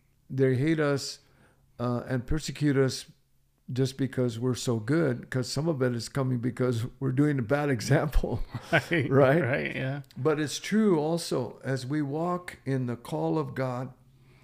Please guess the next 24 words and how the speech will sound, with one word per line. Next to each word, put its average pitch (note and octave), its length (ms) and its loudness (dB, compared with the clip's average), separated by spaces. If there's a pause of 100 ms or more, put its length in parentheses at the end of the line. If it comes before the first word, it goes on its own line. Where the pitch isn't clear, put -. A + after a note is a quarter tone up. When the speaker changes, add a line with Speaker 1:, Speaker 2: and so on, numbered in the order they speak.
(280)
Speaker 1:
and C#3 480 0 (340)
in C#3 200 -2
his, C#3 540 -2 (560)
uh, C3 260 0
enablement, C#3 1160 0 (640)
his A#2 220 -2
grace, C3+ 880 0 (500)
that C3+ 340 0 (440)
some A3 380 0
become D#3+ 340 -2
offended. A#3+ 520 -4 (400)
Speaker 2:
Mm-hmm. A2 380 -10 (380)
Speaker 1:
And E3 220 0
even G#3+ 300 0
the D#3 140 2
religious D3 720 0
Speaker 2:
Oh, C#3 80 0
yeah. B2+ 260 -4 (640)
Yeah. C#3+ 140 -6
Speaker 1:
will D3 180 2
persecute - 680 -2
us - 420 -12 (220)
Speaker 2:
Yeah, C3+ 100 -10 (240)
definitely. B2+ 380 -10